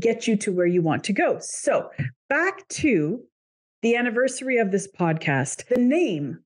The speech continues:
of the first podcast that I ever created was Trying New Things. And I want to show you how phenomenal the universe is, okay?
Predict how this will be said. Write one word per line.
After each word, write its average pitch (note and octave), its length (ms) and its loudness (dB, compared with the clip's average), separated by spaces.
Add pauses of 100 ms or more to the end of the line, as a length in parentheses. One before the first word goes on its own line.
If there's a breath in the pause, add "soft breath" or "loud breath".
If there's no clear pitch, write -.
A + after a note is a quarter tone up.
(180)
of G#3 180 2
the A#3 80 2
first E4 560 -2 (180)
podcast G#3+ 680 0
that F#3+ 120 2
I E3+ 140 2
ever F#3 240 0
created G3+ 540 0
was D#3+ 480 0 (720)
Trying A3 800 0 (140)
New F3+ 540 2 (320)
Things. C#3 560 0
And A3+ 140 0
I C#4 200 2
want F4 220 2
to F#4 100 -2
show C4 340 2
you D3+ 460 0
how C#4+ 300 2
phenomenal C4 1200 0 (100)
the G3 200 2
universe G#3+ 640 2
is, - 420 0
okay? G3+ 520 0